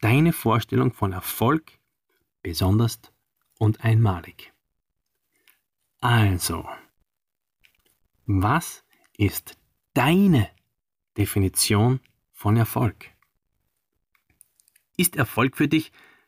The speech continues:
wenn du dein musikalisches Potenzial ausschöpfen kannst? Oder wenn du als Sänger oder Gitarrist besser wirst? Ist es Erfolg,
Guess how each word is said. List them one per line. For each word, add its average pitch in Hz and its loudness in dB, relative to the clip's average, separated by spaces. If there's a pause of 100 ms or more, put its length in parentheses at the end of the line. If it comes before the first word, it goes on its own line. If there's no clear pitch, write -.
(180)
wenn 127 4
du 131 2
dein 120 2
musikalisches 117 2
Potenzial 110 0
ausschöpfen 139 -2
kannst? - -6 (640)
Oder 113 0 (220)
wenn 123 2
du 113 4
als - 2
Sänger 135 4
oder 123 2
Gitarrist 120 0
besser 139 2
wirst? 165 -4 (720)
Ist 170 0
es 165 2
Erfolg, 196 -2